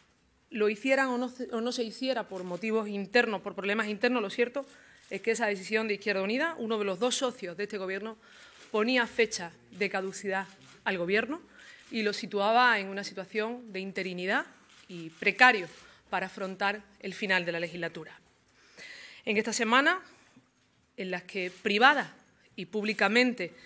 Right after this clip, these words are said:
he advertido sobre esa circunstancia, Izquierda Unida no ha aclarado si, como en mi opinión, debería desprenderse del hecho de haber aprobado el último presupuesto, la continuidad del gobierno estaba garantizada. Sin esa garantía no hay estabilidad.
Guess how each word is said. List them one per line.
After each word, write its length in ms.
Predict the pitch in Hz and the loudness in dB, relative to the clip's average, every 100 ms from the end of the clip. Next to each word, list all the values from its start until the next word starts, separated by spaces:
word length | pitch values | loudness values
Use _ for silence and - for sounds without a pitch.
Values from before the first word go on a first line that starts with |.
| - - - | -20 -10 0
he 100 | 208 | 0
advertido 500 | 208 196 254 233 180 | 2 -2 -2 -4 -4
sobre 240 | 202 185 | -8 -10
esa 140 | 196 | -10
circunstancia, 760 | 190 175 185 202 220 226 277 277 - _ | -12 -10 -10 -4 -4 0 -2 -2 -16 _
Izquierda 300 | 208 202 185 | -6 -4 -2
Unida 200 | 202 220 | 0 0
no 180 | 208 214 | 0 -2
ha 40 | |
aclarado 420 | 214 208 202 233 - - - - - - - | -2 -2 0 0 -4 -18 -20 -20 -20 -20 -6
si, 240 | - 202 | -4 -2
como 240 | - 196 | -2 0
en 60 | 202 | 2
mi 80 | 202 | 0
opinión, 340 | 196 202 269 294 - _ _ - | 0 2 2 0 -16 _ _ -12
debería 340 | 175 170 190 | -8 -4 -2
desprenderse 800 | 220 214 190 202 220 220 185 160 - - - | -2 -2 -4 0 -2 -2 -8 -14 -18 -20 -6
del 180 | 196 | 4
hecho 220 | 220 226 208 | 4 4 -4
de 60 | |
haber 160 | 170 202 | 2 2
aprobado 280 | 208 196 190 | 2 2 2
el 60 | |
último 280 | 202 196 175 | 0 -4 -8
presupuesto, 600 | 175 - 170 196 196 233 - - - - - - | -8 -10 -6 -8 -6 -10 -12 -20 -20 -20 -18 0
la 180 | 190 | 0
continuidad 540 | 190 180 190 175 190 208 | 0 -4 -4 0 4 4
del 120 | 185 | 2
gobierno 480 | 170 170 180 190 196 - | 0 -2 -4 -6 -12 -16
estaba 380 | 185 - 170 156 | -18 -10 -8 -6
garantizada. 640 | 156 160 156 - 147 - - _ _ _ _ _ _ _ _ - - | -8 -10 -12 -16 -16 -18 -20 _ _ _ _ _ _ _ _ -20 -6
Sin 220 | - 233 | 0 0
esa 140 | 254 | 2
garantía 440 | 247 220 220 285 294 - | 2 0 -2 -6 -8 -8
no 200 | 214 196 | -6 -4
hay 140 | 180 | -4
estabilidad. 440 | 160 - 160 147 | -8 -12 -12 -14